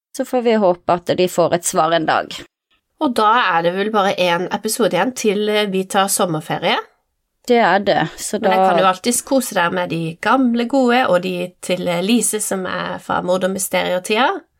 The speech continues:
Speaker 1: Mhm.
Speaker 2: Så det er jo bare å dykke ned i det. Vi finnes jo på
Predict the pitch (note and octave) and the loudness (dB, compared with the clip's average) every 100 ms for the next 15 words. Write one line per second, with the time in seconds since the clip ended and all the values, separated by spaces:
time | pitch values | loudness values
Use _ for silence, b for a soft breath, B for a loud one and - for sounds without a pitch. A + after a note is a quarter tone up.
0 | _ - G3 F#3 A#3+ - - - F3+ F3+ | _ -4 -2 2 2 0 -2 -6 -2 0
1 | F#3 F#3 F3+ F3 C3+ E3+ F#3 - _ _ | 0 0 -2 -4 -4 -4 -6 -10 _ _
2 | _ A3 G#3+ - F#3 E3+ E3+ F3 F3+ C4 | _ -6 -6 -8 -6 -4 -4 -2 0 -2
3 | E4 - A3+ A3 G#3+ F3+ - F#3+ F#3+ | -4 -4 -4 0 -2 -2 -6 -6 0